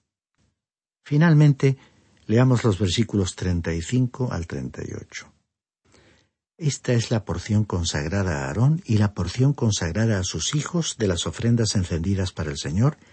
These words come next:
desde el día en que él los presentó para ministrar como sacerdotes al Señor, la cual el Señor había ordenado que se les diera de parte de los hijos de Israel el día en que él los ungió.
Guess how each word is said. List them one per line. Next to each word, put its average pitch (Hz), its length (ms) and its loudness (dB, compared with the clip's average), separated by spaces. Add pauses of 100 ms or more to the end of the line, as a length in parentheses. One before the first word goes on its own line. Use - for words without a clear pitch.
(600)
desde 107 260 2
el 135 100 4
día 185 220 6
en 151 80 4
que 143 220 4
él 175 120 4
los 143 200 2
presentó 113 720 0
para 104 180 0
ministrar 95 600 -2
como 104 180 -2
sacerdotes 90 680 -6
al 69 120 -6
Señor, - 420 -10 (880)
la 71 140 -10
cual 135 340 -2
el 107 140 0
Señor 95 380 0
había 104 280 2
ordenado 98 520 0
que 110 100 -2
se 78 140 -4
les 73 180 -6
diera 104 300 0
de 80 80 -6
parte 98 480 -6
de 78 80 -6
los 71 240 -6
hijos 98 260 -4
de 90 80 -4
Israel 107 400 -2
el 92 220 -2
día 117 240 6
en 104 100 2
que 92 200 -2
él 107 140 2
los 90 220 -2
ungió. - 480 -8